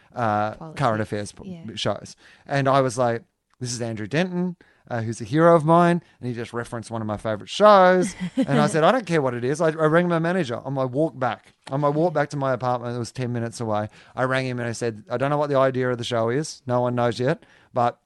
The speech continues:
Speaker 1: it's, I wanna work with Andrew and this will be fun." I thought it'd go for eight episodes and no one would ever hear of it again. And I'm, like, a
Speaker 2: Mm.
Speaker 1: decade later, I'm still,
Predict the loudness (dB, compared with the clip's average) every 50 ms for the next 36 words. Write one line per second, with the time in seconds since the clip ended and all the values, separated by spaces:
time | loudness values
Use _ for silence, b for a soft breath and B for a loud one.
0 | _ _ _ -8 -8 -8 -8 -10 -14 _ -2 0 0 0 0 -2 -2 0 0 -2
1 | -2 -2 -4 -4 -2 -2 -2 -2 -2 -2 -2 -2 -2 -4 -6 -6 -6 -6 -6 -6
2 | -6 -8 -10 -10 -12 -12 -10 -8 -6 -4 -4 -4 -2 -4 -4 -2 -2 -2 -2 -4
3 | -6 -4 -2 -2 0 0 0 -2 -2 -2 0 2 4 4 2 0 -2 -10 b b
4 | b b b b -6 -2 -2 0 0 0 -2 -2 -4 -4 -6 -6 -6 -6 -4 -4
5 | -2 -2 -2 -2 -2 -2 -2 -2 -2 -2 -4 -6 -8 -10 -10 -10 -12 -12 -12 -8
6 | -6 -6 -6 -6 -6 -6 -8 -6 -6 -6 -4 -2 -2 -2 -2 -2 -2 -2 0 0
7 | 0 0 0 -2 -4 -4 -6 -6 -6 -4 -4 -4 -4